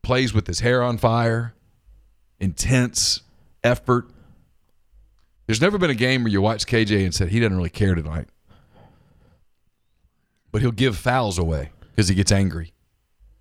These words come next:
Give a technical away because he gets angry. Stuff you see in Westbrook's game, especially a few years ago.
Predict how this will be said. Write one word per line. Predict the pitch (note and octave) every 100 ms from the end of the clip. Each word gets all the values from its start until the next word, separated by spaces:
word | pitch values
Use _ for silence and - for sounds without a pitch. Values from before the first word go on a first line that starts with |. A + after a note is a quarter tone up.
| _
Give | A#2+ A#2
a |
technical | A#2 C3+ B2+ A2+ F#2+ F#2+
away | F#2 F2+
because | E2+ - F#2+
he | F#2+
gets | F#2+ G2+
angry. | G2+ F#2 E2 E2 F#2 -
Stuff | - B2 -
you |
see | G2+ A#2+ G2+
in | F#2
Westbrook's | G#2 - G2 D#2
game, | - F2+ F2+
especially | G2+ - - C3
a | A2+
few | G#2+
years | F#2+ G2
ago. | F2 D#2+ D#2+